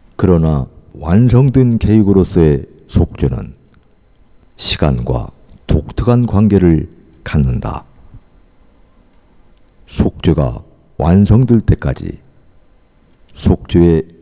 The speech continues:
다양한 국면들이 시간 안에서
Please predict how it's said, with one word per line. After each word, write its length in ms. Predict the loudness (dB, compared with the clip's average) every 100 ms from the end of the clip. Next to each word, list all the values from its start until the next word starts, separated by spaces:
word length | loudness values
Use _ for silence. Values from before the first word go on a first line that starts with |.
| _ _ -8
다양한 600 | -2 2 2 4 2 0
국면들이 720 | -2 2 2 2 2 0 0 -8 _ _ _ _ _ _
시간 440 | -12 -6 0 2
안에서 520 | 2 2 0 0 -2